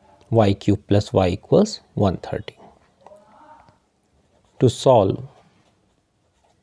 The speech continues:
this equation, I observe that if I put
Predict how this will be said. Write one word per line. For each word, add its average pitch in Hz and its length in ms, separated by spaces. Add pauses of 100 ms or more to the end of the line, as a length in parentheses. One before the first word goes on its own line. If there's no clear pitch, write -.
(960)
this 160 380
equation, 98 600 (1200)
I 135 100
observe 127 640 (800)
that 143 180
if 143 160
I 135 160
put - 460